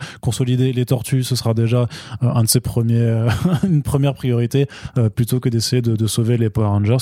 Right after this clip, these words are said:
qui, euh, on verra bien. Après, il y a, il y a un film, il y a un reboot qui est, qui est en préparation avec un film et des séries. Si ça fonctionne, si ça réussit à prendre, je veux dire, voilà, euh, Bliss a bien réussi à ramener Valiant et, euh, de façon beaucoup plus solide que Panini qui avait abandonné la licence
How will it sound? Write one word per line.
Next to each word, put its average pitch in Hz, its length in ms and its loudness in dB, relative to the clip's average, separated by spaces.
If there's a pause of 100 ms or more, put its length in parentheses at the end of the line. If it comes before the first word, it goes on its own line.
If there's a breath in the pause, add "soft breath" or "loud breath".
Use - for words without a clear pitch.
qui, 120 240 0
euh, 104 100 2 (1040 loud breath)
on 117 60 -4
verra 156 240 0
bien. 262 160 -2
Après, 147 240 0
il 120 40 -2
y 120 40 0
a, 110 80 2
il 101 60 0
y 107 40 0
a 104 60 2
un 101 40 2
film, 127 260 -2
il - 20 4
y - 20 4
a 107 60 2
un 95 60 0
reboot 107 300 0
qui 110 220 0
est, 104 100 2
qui - 80 -2
est 113 40 0
en - 40 -2
préparation 110 580 0
avec 110 280 0
un 104 100 2
film 113 260 0
et 110 60 2
des 101 120 0
séries. 120 480 0 (280 loud breath)
Si - 140 0
ça 117 160 2
fonctionne, 120 380 2
si - 60 -2
ça 113 100 0
réussit 104 260 0
à 107 80 2
prendre, 147 220 0
je - 40 2
veux - 20 -2 (120)
dire, - 20 -4 (360 loud breath)
voilà, 151 220 0
euh, 123 200 0
Bliss 123 480 0 (100)
a 127 120 0
bien 110 160 2
réussi 123 320 0
à 110 160 2
ramener 117 420 0
Valiant 117 420 2 (160)
et, 110 180 2
euh, 101 280 2
de 107 100 0
façon 110 240 0
beaucoup 113 220 2
plus 113 140 0
solide 123 340 0
que 127 100 -4
Panini 117 300 2
qui 117 100 -4
avait 104 260 0
abandonné 113 500 2
la 104 100 2
licence 113 460 0